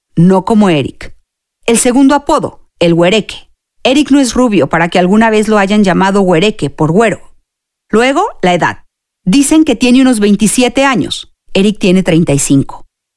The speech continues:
El retrato hablado que la Procuraduría hizo de él. Parece un hombre más joven, de pelo muy corto, ojos grandes. Nadie lo confundiría con Eric. Eric es moreno, canoso, de ojos pequeños.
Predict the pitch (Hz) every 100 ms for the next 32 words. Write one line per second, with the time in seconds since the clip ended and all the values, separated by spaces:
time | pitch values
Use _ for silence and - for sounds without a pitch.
0 | _ 240 247 247 285 294 320 302 262 254
1 | 247 226 196 190 208 190 190 220 220 214
2 | - 202 185 156 147 - _ _ _ _
3 | 220 226 226 269 247 233 233 220 - 208
4 | 208 202 208 170 185 202 196 185 - 196
5 | 185 - 185 190 - - - 196 190 180
6 | 233 - - - _ _ _ 220 254 302
7 | 302 - 226 226 208 202 220 220 208 202
8 | 160 - - _ _ _ 185 233 247 220
9 | 196 180 196 196 196 196 175 170 185 196
10 | 196 190 - 190 185 202 - 180 202 180
11 | - - -